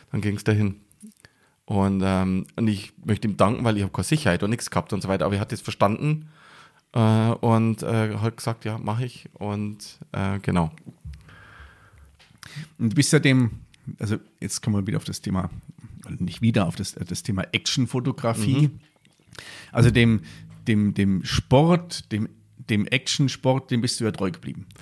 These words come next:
Speaker 2: Sehr, sehr lange Zeit.
Speaker 1: Bin im Prinzip, soweit ich das noch machen darf,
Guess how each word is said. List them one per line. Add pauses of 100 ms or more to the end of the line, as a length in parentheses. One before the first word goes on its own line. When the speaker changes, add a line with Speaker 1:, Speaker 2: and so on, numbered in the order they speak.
(220)
Speaker 2:
Sehr,
sehr
lange
Zeit. (220)
Speaker 1:
Bin (200)
im
Prinzip,
soweit
ich
das
noch
machen
darf,